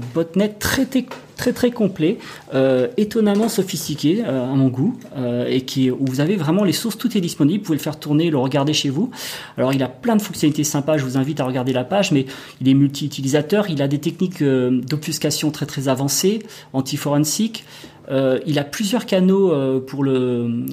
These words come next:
command and control, dont des canaux un peu cachés, des D N S, et cetera. Donc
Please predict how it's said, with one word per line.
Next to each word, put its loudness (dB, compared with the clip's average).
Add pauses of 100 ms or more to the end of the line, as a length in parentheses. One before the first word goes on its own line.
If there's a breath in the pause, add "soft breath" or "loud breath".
(160)
command 2
and 4
control, 0
dont 0
des 0
canaux 4
un 2
peu -4
cachés, 2
des -2
D 0
N 2
S, 0
et -6
cetera. -4
Donc -2